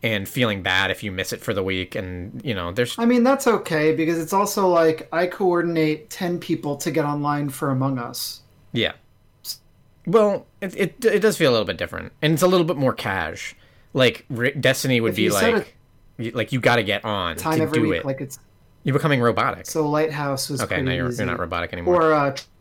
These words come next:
Speaker 1: That was three people, though.
Speaker 2: this is because we would always get to the Lighthouse. Am I right?
Speaker 1: Oh, the, I don't know what happened there. I think you cut out for a little
Speaker 2: Remember
Speaker 1: while.
Speaker 2: where if you got to, uh, nine wins before you lost three times, you got to go to the Lighthouse, where you got, like, exotics and, like, rewards.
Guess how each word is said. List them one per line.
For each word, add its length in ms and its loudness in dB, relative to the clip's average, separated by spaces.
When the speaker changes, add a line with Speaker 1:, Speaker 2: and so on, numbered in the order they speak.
Speaker 1:
That 120 6
was 140 4
three 160 6
people, 320 -2
though. 220 -4
Speaker 2:
this 120 -16
is 40 -12
because 400 -10
we 80 2
would 100 2
always 200 0
get 200 -2
to 100 -12
the 80 -4
Lighthouse. 680 -12
Am 80 -6
I 60 -6
right? 240 -2
Speaker 1:
Oh, 280 2
the, 260 0
I 80 2
don't 100 0
know 100 0
what 100 0
happened 400 -4
there. 300 -2
I 80 -2
think 200 -4
you 160 -6
cut 180 -2
out 140 0
for 100 0
a 40 2
little 140 2
Speaker 2:
Remember 200 4
Speaker 1:
while. 120 4
Speaker 2:
where 160 2
if 180 -4
you 140 -2
got 320 0
to, 320 2
uh, 200 0
nine 380 -2
wins 340 -4
before 340 -4
you 260 0
lost 340 -2
three 160 -2
times, 400 -2
you 60 -2
got 180 -2
to 80 -8
go 80 -2
to 60 -2
the 100 -2
Lighthouse, 720 -2
where 240 0
you 160 0
got, 260 -2
like, 180 -4
exotics 640 -2
and, 180 -8
like, 200 -6
rewards. 640 -2